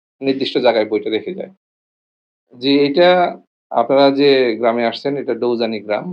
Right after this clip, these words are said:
এটা ঘাটাইল উপজেলার জামুর ইউনিয়নে অবস্থিত। আহ, আমার আশা হলো যে আসলেই এই গ্রামের যে বিশেষ করে ধর্মীয় প্রতিষ্ঠানগুলো যেগুলো রয়েছে,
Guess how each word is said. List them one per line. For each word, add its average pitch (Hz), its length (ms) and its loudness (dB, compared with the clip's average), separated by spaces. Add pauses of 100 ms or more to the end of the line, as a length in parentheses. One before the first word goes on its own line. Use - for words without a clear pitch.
(140)
এটা 113 200 -6 (240)
ঘাটাইল 107 320 -4
উপজেলার 113 460 -6 (160)
জামুর 110 300 -8
ইউনিয়নে 104 280 -12
অবস্থিত। 104 440 -14 (680)
আহ, 113 300 0
আমার 143 320 0
আশা 135 300 -2
হলো 160 260 2 (500)
যে 117 140 -4 (160)
আসলেই 160 480 2 (580)
এই 143 200 2 (160)
গ্রামের 151 460 2
যে 147 180 2 (300)
বিশেষ 131 220 -6
করে 147 140 0
ধর্মীয় 160 380 0
প্রতিষ্ঠানগুলো 139 640 -4
যেগুলো 104 280 -2
রয়েছে, 95 380 -8